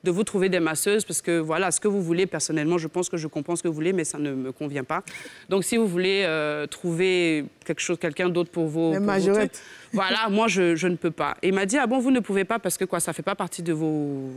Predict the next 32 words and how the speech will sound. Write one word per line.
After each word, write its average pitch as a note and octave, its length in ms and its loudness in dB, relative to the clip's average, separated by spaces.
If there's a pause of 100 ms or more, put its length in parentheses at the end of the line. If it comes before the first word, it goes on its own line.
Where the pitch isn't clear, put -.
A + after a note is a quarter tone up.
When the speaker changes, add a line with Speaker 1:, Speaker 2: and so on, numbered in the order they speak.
(120)
Speaker 1:
de D3+ 140 -2
vos D3+ 120 0
principes, E3 360 -2
vous F#3 100 2
n'êtes D3+ 160 0
pas », D#3+ 380 -2 (380)
je - 120 -2
dis, « C#4+ 160 4
Non. » C4 240 4 (240)
Il G3 60 -4
dit, « A3+ 120 0
Ben, G#3+ 140 4
si C4 160 0
je A3+ 80 2
vous G3 140 -2
propose, F#3+ 600 2
euh, D#3+ 120 2
deux D#3+ 140 0
cents F#3 180 2
millions, E3 340 2
est-ce - 180 -2
que, G3+ 280 0 (420)
euh, D#3+ 180 0
vous D#3 140 -4
seriez E3 360 0
prête - 500 -4 (280)
à D#3+ 100 -2
deve-, D3+ 320 0
à, D3+ 80 -2
à D#3+ 280 -2
être E3+ 220 -4
ma C3+ 340 0